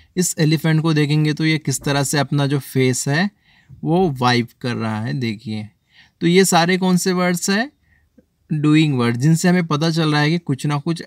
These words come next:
एक्शन वहाँ चल रही है। और एक वर्ड यहाँ आया था शाइनिंग। ये देखिए शाइनिंग स्टार्स किस तरह से चमक रहे हैं, ये शाइनिंग।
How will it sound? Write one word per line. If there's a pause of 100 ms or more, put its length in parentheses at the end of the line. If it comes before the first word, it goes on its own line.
एक्शन
वहाँ (280)
चल
रही
है। (720)
और
एक
वर्ड
यहाँ
आया
था
शाइनिंग। (260)
ये
देखिए
शाइनिंग
स्टार्स
किस
तरह
से
चमक
रहे
हैं,
ये (640)
शाइनिंग।